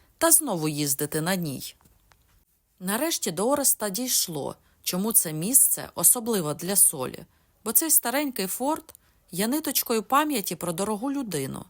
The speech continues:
«Звісно, їй потрібно ще підремонтувати», сказала вона обережно, торкаючись капота,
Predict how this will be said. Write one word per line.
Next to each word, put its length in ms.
«Звісно, 600
їй 200
потрібно 500
ще 260
підремонтувати», 1160
сказала 460
вона 320
обережно, 600
торкаючись 720
капота, 640